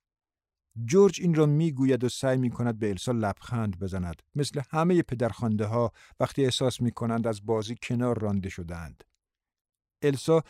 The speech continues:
شانه بالا می‌اندازد و در را توی صورت جورج می‌بندد. وورس دوباره پیدایش شده. السا پشت وورس می‌ایستد و سوراخ چشمی جورج را می‌بیند که حدود یک دقیقه همونجا معطل می‌ایستد،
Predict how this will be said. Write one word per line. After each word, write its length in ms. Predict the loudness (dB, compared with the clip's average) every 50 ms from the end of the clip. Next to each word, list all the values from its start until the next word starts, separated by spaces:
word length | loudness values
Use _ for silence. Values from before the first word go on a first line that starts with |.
| -16 _ -14
شانه 440 | -10 -4 0 2 2 4 2 2
بالا 260 | 2 4 4 4 4 4
می‌اندازد 640 | 4 2 2 2 2 2 0 -2 -2 -2 -2 -2 -2 -2
و 120 | -2 -2
در 220 | -2 0 -2 -2
را 200 | 0 2 2 2
توی 240 | 0 0 0 -2 -2
صورت 400 | -2 -4 -6 -4 -4 -4 -2 -4
جورج 400 | -6 -4 -4 -2 -2 -2 -2 -2
می‌بندد. 540 | -2 -2 -2 -4 -6 -16 -18 -20 -20 -20 _ _ _ _ _ _ _ _ _ _ _ _ _ _ _ _ _ _ _ _ -8
وورس 400 | -2 2 4 4 4 4 2 -2 -6 0
دوباره 360 | 2 2 4 4 4 2 2 0
پیدایش 540 | -2 -2 -4 -2 -2 -2 -2 -4 -4 -8
شده. 320 | -12 -14 -16 -18 -20 -20 -20 _ _ _ _ _ _ _ _ _ _ _ _ _ _ -2
السا 380 | -2 0 0 0 0 0 0 0 _ -14 -20 -20 _ -6
پشت 260 | -4 -4 -2 0 -2
وورس 420 | -2 0 2 0 0 0 0 0
می‌ایستد 580 | 0 2 2 2 0 -2 -4 -6 -4 -4 -4 -4 -4
و 120 | -4 -4
سوراخ 460 | -4 -6 -6 -2 2 2 2 2 0
چشمی 460 | -4 -4 -4 -4 -4 -2 -2 -2 -2
جورج 460 | -2 -2 0 2 2 2 2 0 -2 -2
را 60 | 0
می‌بیند 480 | 0 0 0 0 0 -2 -2 -2 -4
که 140 | -6 -10 -10 -8 -6
حدود 260 | -6 -4 -4 -2 -2
یک 400 | 0 0 2 2 0 0 -2 -4
دقیقه 500 | -2 0 0 0 -2 -6 -4 -2 -2 -2 -2 -6 -20 -20 _ _
همونجا 460 | -4 0 2 4 4 4 4 4 4
معطل 460 | 4 4 2 0 0 -2 -6 -6 -4
می‌ایستد، 760 | -2 0 2 2 2 0 0 -4 -10 -10 -10 -10 -10 -12 _